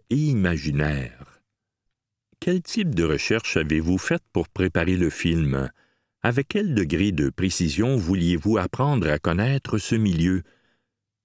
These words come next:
Je voulais que le film fasse authentique, mais en même temps, je ne cherchais pas à réaliser un portrait documentaire sur le travail du sexe. J'ai tout de même parlé à beaucoup de gens pour essayer d'être juste sur les détails de cet univers,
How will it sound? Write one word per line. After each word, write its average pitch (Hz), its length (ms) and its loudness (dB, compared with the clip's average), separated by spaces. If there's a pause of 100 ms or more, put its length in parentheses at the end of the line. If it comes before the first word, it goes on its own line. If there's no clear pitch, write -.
(320)
Je 117 160 2
voulais 156 320 2
que - 140 0
le 78 160 2
film 87 300 0
fasse - 440 -2
authentique, 76 720 -2 (480)
mais 131 280 0
en 123 100 2
même 87 240 2
temps, 95 300 2
je 78 160 0
ne 73 160 0
cherchais - 420 -2
pas 90 220 0
à 73 120 0
réaliser 76 640 0
un 78 160 0
portrait 87 460 -2
documentaire 78 760 -2
sur 85 220 -2
le 76 160 0
travail 98 400 0
du 73 200 -4
sexe. - 580 -4 (680)
J'ai 127 240 0
tout 175 160 -2
de 175 40 0
même 175 240 0
parlé 87 360 2
à 80 80 2
beaucoup 117 320 0
de 101 40 -2
gens 87 280 2
pour 76 180 -4
essayer 78 380 0
d'être 78 320 -2
juste 85 560 -2
sur 80 200 -4
les 76 180 0
détails 80 440 0
de 73 140 -2
cet - 340 -6
univers, 92 720 0